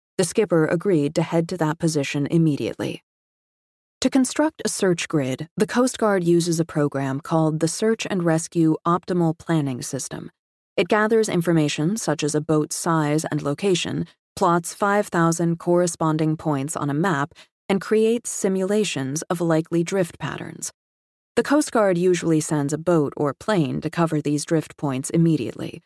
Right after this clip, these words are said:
If it can, it drops a self-locating data marker buoy, which uses the current to validate the system's predictions. In Dad's case, he was too far away for either of those options.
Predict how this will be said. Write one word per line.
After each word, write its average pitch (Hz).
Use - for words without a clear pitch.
If 165
it 175
can, 170
it 190
drops 202
a 170
self-locating 175
data 196
marker 143
buoy, 156
which 175
uses 170
the 160
current 160
to 196
validate 180
the 175
system's 131
predictions. -
In 170
Dad's 175
case, 208
he 190
was 170
too 220
far 185
away 160
for -
either 160
of -
those -
options. -